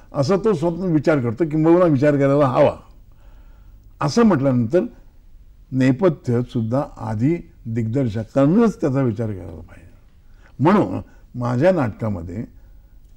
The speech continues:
सुरुवातीपासून मी नेपथ्य माझी स्वतःची केली. त्याच्यानंतर माझ्या नाटकाला इतर, अ, अनेक लोकांनी, रघुवीर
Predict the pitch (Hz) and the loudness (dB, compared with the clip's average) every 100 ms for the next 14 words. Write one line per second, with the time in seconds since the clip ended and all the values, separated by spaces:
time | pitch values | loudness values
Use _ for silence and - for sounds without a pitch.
0 | - - - - - - 131 139 190 196 | -20 -20 -20 -20 -20 -4 2 4 4 2
1 | 170 123 98 113 - - - - - - | 2 0 -2 -4 -6 -12 -20 -20 -20 -20
2 | - - - - - - - - 120 117 | -20 -20 -20 -20 -20 -20 -20 -20 -8 -2
3 | 147 202 220 - 117 123 120 117 139 123 | 0 0 -4 -10 -8 -4 -2 -2 -4 -2
4 | 170 170 123 117 143 113 104 101 120 110 | -2 0 -2 -2 -4 -4 -8 -8 -8 -10
5 | 92 - - - - - - - - - | -12 -16 -20 -20 -20 -20 -20 -20 -20 -20
6 | - - - 131 233 214 180 139 151 147 | -20 -4 0 2 2 2 2 0 0 -2
7 | 123 131 123 104 143 165 - 131 117 208 | -2 -2 -2 -4 -6 -6 -6 -6 -2 0
8 | 175 - - - - - 110 135 127 123 | -2 -6 -20 -20 -20 -18 -14 -10 -6 -6
9 | 120 - 110 156 190 131 107 104 104 - | -8 -6 -2 -2 -2 -4 -4 -4 -6 -8
10 | - - - - 107 101 101 113 | -14 -20 -20 -20 -12 -8 -2 0